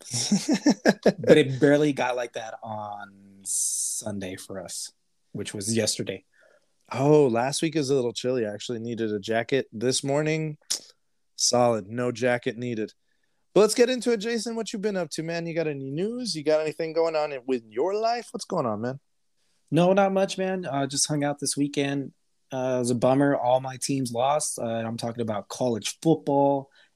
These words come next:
Speaker 2: N F L, the N B A. The Lakers are oh and three.
Speaker 1: Ooh.
Speaker 2: Texas Longhorns lost to O S U.
Speaker 1: Ooh.
Speaker 2: Uh, the Broncos are just in shambles right now. It's just, it was just a bunch of losses.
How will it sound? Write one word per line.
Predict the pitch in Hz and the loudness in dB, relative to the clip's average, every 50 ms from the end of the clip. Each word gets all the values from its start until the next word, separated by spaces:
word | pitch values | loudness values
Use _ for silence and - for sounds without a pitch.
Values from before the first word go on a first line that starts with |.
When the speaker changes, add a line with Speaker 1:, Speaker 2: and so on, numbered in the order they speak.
| _ - | _ -6
Speaker 2:
N | 147 127 120 | -4 -2 -2
F | 113 113 - - | -4 -4 0 4
L, | 143 143 143 143 139 139 139 135 135 131 - _ - - _ _ _ - | 6 6 8 8 6 6 6 4 2 0 -4 _ -20 -20 _ _ _ -2
the | 127 123 117 131 | 0 2 4 4
N | 139 131 127 | 4 2 2
B | 117 117 107 123 | 0 2 2 4
A. | 135 139 139 135 | 6 6 6 6
The | 131 113 | 6 4
Lakers | 110 127 139 139 139 131 117 120 | 0 0 0 2 2 0 0 0
are | 113 113 - | -2 -4 -2
oh | - 139 131 131 | 0 2 2 2
and | 120 110 110 - - | 0 -2 -10 -10 -4
three. | - 135 135 135 127 127 127 127 123 123 120 117 _ _ _ _ _ _ - | 0 2 2 4 4 4 2 2 2 0 -2 -4 _ _ _ _ _ _ -6
Speaker 1:
Ooh. | - 123 143 | -4 -4 -2
Speaker 2:
Texas | - - 139 - - 135 120 - - | 2 2 2 4 2 0 0 0 0
Longhorns | 123 117 120 123 123 123 113 113 123 120 123 120 - | 0 2 2 2 2 0 -2 -2 -2 -2 -4 -4 -4
lost | - 117 117 117 110 - - - | -4 -2 -2 -2 -4 -6 -8 -8
to | - 123 113 113 110 110 107 - - _ _ _ _ - | -6 -6 -6 -6 -6 -6 -6 -8 -10 _ _ _ _ 2
O | 131 123 123 | 4 4 4
S | 120 110 - - - | 4 4 4 2 2
U. | 120 120 123 123 123 120 120 120 117 110 113 - _ _ _ _ _ _ _ - - | 2 4 4 4 4 4 2 2 0 -4 -8 -16 _ _ _ _ _ _ _ -2 2
Speaker 1:
Ooh. | 117 143 143 - | 2 2 2 0
Speaker 2:
Uh, | - 107 110 110 | -4 -6 -4 0
the | 107 120 | 0 0
Broncos | 110 113 120 123 123 127 120 - 135 127 127 123 113 117 | 0 2 2 4 4 4 4 2 2 2 2 2 2 0
are | 117 110 110 | 0 -2 -2
just | 104 - 117 107 - - - | -4 -6 -2 -2 -2 -2 -4
in | 113 107 | -8 -6
shambles | 95 - - - - 151 139 127 123 120 113 117 117 117 110 | -2 0 0 2 2 2 2 0 0 -2 -2 -2 -2 -2 -2
right | 120 117 113 110 110 | -2 -4 -4 -4 -6
now. | 117 113 113 113 113 113 113 117 110 104 104 110 | -6 -6 -6 -4 -4 -4 -4 -6 -8 -10 -12 -14
It's | 117 110 - - | -12 -8 -8 -6
just, | 104 95 - - - - | -4 -4 -4 -4 -4 -6
it | 110 | -8
was | 110 110 107 98 | -6 -6 -6 -6
just | 104 101 - - - - | -6 -4 -4 -6 -6 -6
a | |
bunch | 127 113 120 117 - | -6 -6 -4 -4 -4
of | 117 104 | -4 -4
losses. | 101 101 98 98 98 - 90 87 - - - | -4 -4 -4 -2 -4 -4 -6 -6 -8 -8 -8